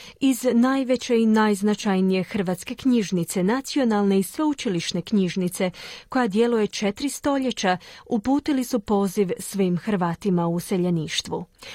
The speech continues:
Traže pomoć u prikupljanju građe za zbirku Inozemna Kroatika. Razgovarala sam s doktoricom Željkom Lovrenčić,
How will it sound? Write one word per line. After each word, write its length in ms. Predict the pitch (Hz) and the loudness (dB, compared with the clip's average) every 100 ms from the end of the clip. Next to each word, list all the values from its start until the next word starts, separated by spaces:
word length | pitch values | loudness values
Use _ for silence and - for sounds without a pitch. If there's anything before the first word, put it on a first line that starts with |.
| - - | -12 -4
Traže 380 | 190 165 202 | -2 -2 -4
pomoć 440 | 180 226 247 262 - | -2 2 2 0 -4
u 80 | 269 | -2
prikupljanju 680 | 277 - 262 - 269 254 226 | -4 -2 -4 0 0 0 2
građe 440 | 202 214 254 254 | 0 0 -2 -4
za 220 | 208 190 | 0 -2
zbirku 600 | 165 160 208 247 - 285 - | 0 -2 -2 -2 -4 -4 2
Inozemna 640 | 208 190 180 196 190 208 | 2 2 0 0 2 0
Kroatika. 720 | - 269 202 185 208 - 180 - _ - - - - - | 0 -2 -2 -4 -8 -4 -4 -4 _ -20 -18 -18 -8 -2
Razgovarala 680 | 294 - 277 247 247 233 220 | -2 0 0 0 0 0 -2
sam 220 | - 214 | 0 0
s 120 | 180 | 2
doktoricom 760 | 165 233 - 240 214 - 226 202 | 0 -2 0 0 0 0 0 2
Željkom 540 | 202 208 - 247 233 | 2 0 0 0 4
Lovrenčić, 680 | 240 262 190 160 170 190 | 4 2 0 -2 -2 -4